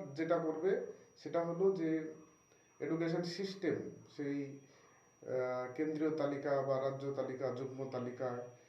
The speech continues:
হুম, তোম-, তোমরা জানো যে এটা যুগ্ম তালিকার বিষয় শিক্ষা। তো সেই বিষয়টা প্লাস হচ্ছে, আহ, পেডাগজি, তারপরে চাইল্ড সাইকোলজি,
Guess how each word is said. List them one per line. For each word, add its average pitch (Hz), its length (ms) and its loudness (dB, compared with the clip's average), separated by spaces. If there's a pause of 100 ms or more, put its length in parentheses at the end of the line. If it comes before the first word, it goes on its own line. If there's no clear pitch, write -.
(340)
হুম, 165 380 -4 (520)
তোম-, 156 200 0
তোমরা 160 320 2
জানো 160 240 4
যে 160 140 2
এটা 156 200 2
যুগ্ম 151 320 2
তালিকার 143 400 2
বিষয় 131 380 -2
শিক্ষা। - 540 -8 (800)
তো 160 460 2
সেই 175 220 0
বিষয়টা 170 720 2
প্লাস 156 320 6
হচ্ছে, 165 240 -4
আহ, - 1160 -2
পেডাগজি, 160 800 4 (200)
তারপরে 139 400 0
চাইল্ড 143 280 2
সাইকোলজি, 143 840 -2